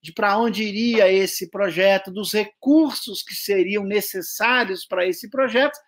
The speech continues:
mas o projeto acabou acontecendo. Nós começamos com a Kardecpédia, inicialmente em poucos idiomas. Eu havia feito há três anos uma palestra dizendo que eu tinha pedido a Deus que me desse forças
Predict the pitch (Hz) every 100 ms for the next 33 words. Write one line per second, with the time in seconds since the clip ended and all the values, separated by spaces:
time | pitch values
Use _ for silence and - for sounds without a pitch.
0 | _ _ - 339 285 294 302 233 247 254
1 | 277 277 220 202 214 247 254 - 190 190
2 | _ _ - - - - - 185 180 196
3 | 175 165 - 233 262 233 180 170 - 180
4 | - 165 160 175 - - 214 208 220 247
5 | 277 226 185 185 - 175 160 175 170 175
6 | 165 - 254 254 202 175 175 170 175 185
7 | 247 285 - _ - _ - 165 196 180
8 | 180 202 175 - 185 180 175 160 180 185
9 | 165 143 180 180 156 160 170 165 170 156
10 | 175 175 - 156 - _ _ _ _ _
11 | _ _ _ 127 165 131 180 185 175 -
12 | 175 170 160 - 180 156 _ _ _ _
13 | 196 151 208 185 180 143 175 165 - 175
14 | 170 170 175 - 165 _ 180 180 - 135